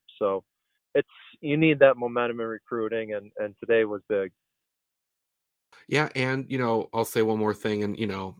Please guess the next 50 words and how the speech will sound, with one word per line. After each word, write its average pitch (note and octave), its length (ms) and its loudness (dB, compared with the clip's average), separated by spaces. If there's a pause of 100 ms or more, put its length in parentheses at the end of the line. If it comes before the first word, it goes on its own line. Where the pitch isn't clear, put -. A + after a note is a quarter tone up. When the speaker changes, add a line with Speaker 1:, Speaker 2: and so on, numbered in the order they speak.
Speaker 2:
you G#2+ 140 -4
follow G2+ 280 0
recruiting G2+ 420 0
high G2+ 100 0
school - 260 -8
or G2 60 -2
for G2 240 -2
college G#2+ 520 4
or G2+ 200 0
for G2+ 280 -2 (160)
football B2 280 6
and A2+ 120 4
basketball. G#2+ 600 2
I A2 80 0
notice A2 400 4 (460)
the G#2+ 120 -4
Canes G#2+ 280 2
are G#2 120 4
doing G#2 220 2
really G#2 180 4
well G#2 200 6
with G2+ 140 2
their G#2 260 2
local G#2+ 160 2
Speaker 1:
Yeah. A2 120 6
Speaker 2:
recruiting G#2+ 480 0 (120)
during A2+ 140 2
the G#2+ 80 -2
pandemic. A2 420 0
But, A2 180 4 (480)
you C3+ 100 4
know, A#2 280 6 (260)
uh, - 180 -4 (120)
Jordan C#3 320 6
also A#2+ 300 4
said G#2+ 280 2
the G#2 60 -6
good G2 220 -4
stuff, G2+ 320 -6
right, G#2 220 -2
of, F#2+ 260 -6 (600)
you A2 120 0
know, G2 280 2
and A#2 120 0
guys B2+ 260 4
say A2 120 4
this G2+ 160 2
all F#2+ 100 -2
the F#2+ 80 -4
time, G2 380 -4